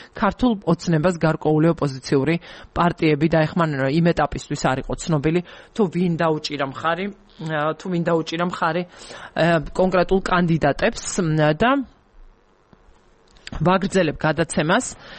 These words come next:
ა, ვაგრძელებ გადაცემას ახლა უკვე საარჩევნო თემაზე საუბრით, საარჩევნო, ა, კანონმდებლობაზე, საკანონმდებლო, ასე ვთქვათ, მ, ცვლილებებზე საუბრით, ა,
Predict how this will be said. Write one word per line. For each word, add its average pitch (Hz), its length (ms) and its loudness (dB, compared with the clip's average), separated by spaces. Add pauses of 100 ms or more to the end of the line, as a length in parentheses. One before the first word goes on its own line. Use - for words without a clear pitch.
(300)
ა, 175 440 4
ვაგრძელებ 196 640 2
გადაცემას 185 640 0
ახლა 185 320 2
უკვე 175 200 2
საარჩევნო 202 680 0
თემაზე 160 420 0
საუბრით, 156 500 0
საარჩევნო, 165 600 2 (800)
ა, 165 160 0 (560)
კანონმდებლობაზე, 190 1080 2
საკანონმდებლო, 175 920 0
ასე 151 200 0
ვთქვათ, 147 360 -2
მ, 143 540 0 (580)
ცვლილებებზე 170 800 2
საუბრით, 185 600 2 (120)
ა, 180 180 4